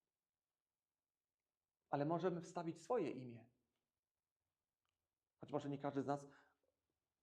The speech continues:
w przestrzeni wieku będzie się mieścił jako młodzieniec. Ale w rzeczywistości jak najbardziej tak. I w tą, i do, i możemy dzięki zbawczej mocy Chrystusa doświadczyć tego przywrócenia do świata żywych.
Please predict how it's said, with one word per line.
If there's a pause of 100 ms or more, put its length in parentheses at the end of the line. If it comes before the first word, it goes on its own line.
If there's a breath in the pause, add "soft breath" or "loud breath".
(640)
w
przestrzeni
wieku
będzie
się
mieścił (680 soft breath)
jako
młodzieniec. (1120)
Ale
w
rzeczywistości
jak
najbardziej
tak. (1000)
I
w
tą, (440 loud breath)
i
do,
i
możemy
dzięki
zbawczej
mocy
Chrystusa (640)
doświadczyć (180)
tego
przywrócenia
do
świata
żywych.